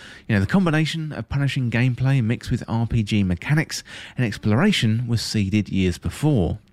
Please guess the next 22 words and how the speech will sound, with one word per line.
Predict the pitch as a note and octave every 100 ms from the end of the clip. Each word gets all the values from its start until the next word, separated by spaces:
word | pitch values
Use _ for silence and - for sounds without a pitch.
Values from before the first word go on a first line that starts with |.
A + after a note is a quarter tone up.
| _ - - - -
So | -
King's | G#3 - A3+ G#3 -
Field | - A3 A2 G2
was | G#2+ G#2+
From | - C3
Software's | A#2 D3 C3 A#2
first | - F3+ F3+ -
entry | B2+ G2 A2 G#2
into | A2 G2+
the | F#2+
games | G#2+ F3+ D3
market, | A#2 F2+ - G#2 - - - -
and | C3+
this | D#3
was | D#3+ C#3
a |
huge | B2 - A3 -
departure | - - E3+ C3 -
from | G2+ A#2
their | G#2+
previous | G2 - B3 D#3 G#2+ -
work, | F#2 F#2+